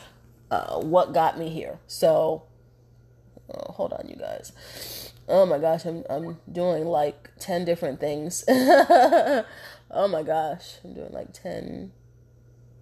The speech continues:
different things. Okay. Um, you've gotta figure out what got you in that position in the first place, because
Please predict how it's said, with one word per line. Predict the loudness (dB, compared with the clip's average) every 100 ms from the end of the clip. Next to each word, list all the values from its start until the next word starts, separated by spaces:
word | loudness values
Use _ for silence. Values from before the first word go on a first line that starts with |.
| -20 -10
different | -8 -6 -8 -10 -12 -20 -20 -20 -20 -20 -20 -20 -12
things. | -6 -6 -6 -10 -12 -2
Okay. | 4 4 2 -10 -12 -20 _ _ -20 -20 -20 _ -20 -20 -20 -20 -4
Um, | 0 2 0 -4 -10 -14 -18 -20 -20 _ -20 -20 -20 _ -18 -18 -18 -12
you've | -6 0
gotta | 4 4
figure | 2 -2 -2
out | 2 2 2 -4 -12 _ -18
what | -4 2 4 4 0 -14 _ _ -18 -4
got | -2 0
you | -4 -6
in | -4
that | -4 -6
position | -6 -4 -2 -4
in |
the | -4
first | -2 -2
place, | -4 -6
because | -6 -2 0 0 -2